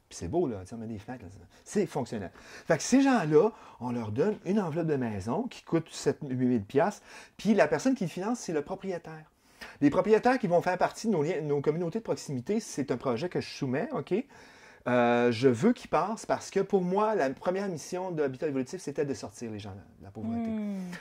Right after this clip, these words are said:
Speaker 1: Check bien le maillage. Toi, t'es propriétaire, tu donnes cinq pour cent du montant de ta propriété pour fournir une mini-maison à, à une personne qui en a besoin.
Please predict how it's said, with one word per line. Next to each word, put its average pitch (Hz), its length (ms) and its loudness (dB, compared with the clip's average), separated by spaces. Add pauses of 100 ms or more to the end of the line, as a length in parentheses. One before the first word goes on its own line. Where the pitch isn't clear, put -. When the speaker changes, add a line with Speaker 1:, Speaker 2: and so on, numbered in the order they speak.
(160)
Speaker 1:
Check 135 160 0
bien 156 100 2
le 156 60 0
maillage. 107 440 0 (280)
Toi, 247 120 6
t'es 240 100 4
propriétaire, 175 640 6 (300)
tu 262 640 6
donnes 165 240 6
cinq 202 260 -4
pour 165 140 -8
cent 180 240 -6
du 147 100 -4
montant 147 300 -2
de 175 60 -8
ta - 100 -4
propriété 135 560 -6
pour 170 440 0 (520)
fournir 170 520 -2
une 151 80 -4
mini-maison 147 720 -4
à, 131 120 -6
à 117 360 -8
une 110 80 -8
personne 113 260 -10
qui 135 80 -10
en 120 60 -6
a 117 80 -4
besoin. 110 280 -6